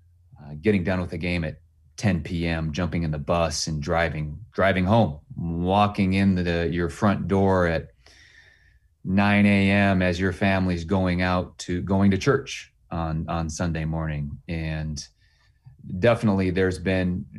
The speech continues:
we had a, my first year here, we had a, I think it was an eight or nine hour trip back from Western Oregon.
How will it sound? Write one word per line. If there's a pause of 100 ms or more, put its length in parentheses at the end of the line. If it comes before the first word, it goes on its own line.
(140)
we
had
a, (600)
my
first
year
here,
we
had
a, (1800)
I
think
it
was
an
eight
or
nine
hour
trip
back
from
Western
Oregon.